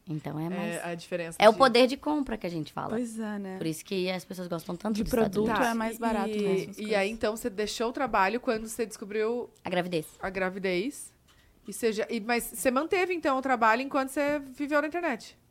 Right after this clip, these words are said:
Speaker 1: Ah, eu, meu conteúdo era esse, né? Justamente esse. A vida nos Estados Unidos.
Speaker 3: Hum, e
Speaker 1: Era,
Speaker 3: você
Speaker 1: eu mostrava a rotina, eu não mostrava o rosto dos be-, das
Speaker 3: Eu ia perguntar
Speaker 1: crianças.
Speaker 3: isso.
Speaker 1: Quando, quando explodiu, antes de explodir tudo, quando,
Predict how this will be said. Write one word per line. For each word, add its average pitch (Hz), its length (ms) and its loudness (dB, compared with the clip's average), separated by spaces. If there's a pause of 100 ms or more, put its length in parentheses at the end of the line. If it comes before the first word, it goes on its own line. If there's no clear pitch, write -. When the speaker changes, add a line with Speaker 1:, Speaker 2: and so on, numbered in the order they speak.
(200)
Speaker 1:
Ah, 370 260 0 (300)
eu, 208 200 4
meu 220 160 4
conteúdo 247 420 2
era 214 300 2
esse, 156 200 -4
né? 170 140 -4
Justamente 180 480 -6
esse. 160 220 -2
A 147 60 -2
vida 196 340 -2
nos 190 320 0
Estados 175 340 -6
Unidos. - 400 -10 (400)
Speaker 3:
Hum, 214 440 -10 (100)
e 170 60 2
Speaker 1:
Era, 175 200 6
Speaker 3:
você 185 140 0
Speaker 1:
eu 202 60 6
mostrava 214 360 8
a 247 40 8
rotina, 233 300 0
eu 214 40 2
não 208 80 4
mostrava 240 320 0
o - 20 -8
rosto 202 280 -8
dos 185 160 -14
be-, 185 140 -8
das 170 200 -4
Speaker 3:
Eu 190 100 -4
ia 175 120 2
perguntar 185 240 0
Speaker 1:
crianças. 185 240 -4
Speaker 3:
isso. - 160 -20 (340)
Speaker 1:
Quando, 175 760 2
quando 233 200 2
explodiu, 220 580 0
antes 349 340 0
de 196 60 -8
explodir 156 360 -10
tudo, 180 340 -6 (200)
quando, 208 300 0